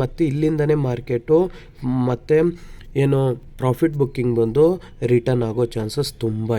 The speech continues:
ಇದೆ. ಮತ್ತೆ ಆ ರಿಟರ್ನ್ ಆಗಬೇಕಾದ್ರೆ ನೀವು ನೋಡಿ, ಆಮೇಲೆ ಈ ಝೋನಲ್ಲಿ ಯಾರು ನೀವು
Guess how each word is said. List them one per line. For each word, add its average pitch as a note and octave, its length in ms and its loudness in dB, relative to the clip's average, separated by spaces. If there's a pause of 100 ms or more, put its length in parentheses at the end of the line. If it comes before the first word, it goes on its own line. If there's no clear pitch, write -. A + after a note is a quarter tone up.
(100)
ಇದೆ. A2 180 -2 (540)
ಮತ್ತೆ D#3 260 2 (100)
ಆ - 20 0 (120)
ರಿಟರ್ನ್ C3+ 320 0
ಆಗಬೇಕಾದ್ರೆ A2 580 -4 (200)
ನೀವು A#2 200 2
ನೋಡಿ, G#2+ 200 0 (120)
ಆಮೇಲೆ C3+ 240 -2 (280)
ಈ - 20 -2 (160)
ಝೋನಲ್ಲಿ B2 420 -2 (100)
ಯಾರು A2 300 -4
ನೀವು A2 100 -2